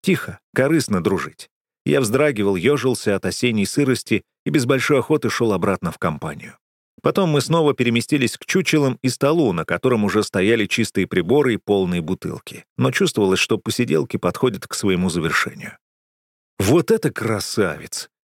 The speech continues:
восхитился брат, остановившись под головой морала с огромными рогами, на каждом было по девять отростков. "Это из Тувы морал", —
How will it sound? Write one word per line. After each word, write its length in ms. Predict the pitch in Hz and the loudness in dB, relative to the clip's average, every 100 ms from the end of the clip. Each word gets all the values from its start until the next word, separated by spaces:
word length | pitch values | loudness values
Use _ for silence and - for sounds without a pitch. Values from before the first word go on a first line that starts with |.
| - | -2
восхитился 600 | 110 - 117 139 - 101 | 0 0 0 0 2 0
брат, 320 | 90 143 - | 2 2 0
остановившись 720 | 104 104 90 101 131 - 107 | -4 -2 0 0 0 0 -2
под 160 | - 98 | 0 0
головой 400 | 95 101 104 110 | 2 4 4 2
морала 400 | 90 92 135 131 | 2 2 2 0
с 140 | - | 0
огромными 420 | 101 101 107 98 | 0 2 2 0
рогами, 500 | 92 90 90 147 123 - _ - | 0 0 0 0 0 -4 _ -2
на 120 | 147 | 0
каждом 320 | 190 127 139 | 2 2 2
было 180 | 151 139 | 4 2
по 180 | - 127 | 2 -2
девять 380 | 90 110 107 104 | 2 0 2 -2
отростков. 580 | - 78 - - - _ _ _ _ _ | -4 -8 -10 -16 -20 _ _ _ _ _
"Это 260 | 143 143 170 | 0 2 4
из 180 | 156 - | 2 2
Тувы 300 | 214 170 113 | 2 4 4
морал", — 360 | 101 101 80 | 2 2 -2